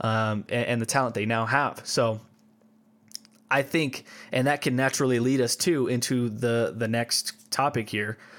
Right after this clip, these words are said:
What should the expectations be of this team?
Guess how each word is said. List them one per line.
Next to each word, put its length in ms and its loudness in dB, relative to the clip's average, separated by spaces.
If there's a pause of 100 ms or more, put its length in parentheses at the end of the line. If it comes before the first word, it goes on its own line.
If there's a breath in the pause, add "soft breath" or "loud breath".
(380 loud breath)
What 260 0
should 220 2
the 180 0
expectations 960 0
be 160 -6
of 140 -10
this 180 -8
team? 240 -10